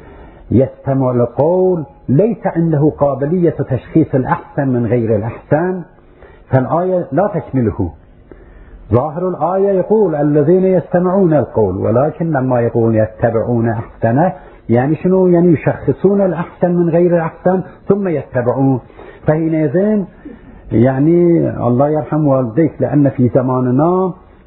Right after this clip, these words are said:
كل المبتدعين يتمسكون بهذه الآية، وبهذا يجلبون الناس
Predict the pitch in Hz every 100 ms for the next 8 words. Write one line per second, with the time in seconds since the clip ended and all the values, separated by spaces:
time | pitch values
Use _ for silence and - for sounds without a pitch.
0 | - - 220 226 202 175 170 165 165 160
1 | 165 190 226 214 185 170 165 - 156 -
2 | 175 156 139 139 127 120 107 120 123 104
3 | 87 - - - - - - - - 151
4 | 196 196 156 214 214 202 196 175 160 165
5 | 208 190 175 160 175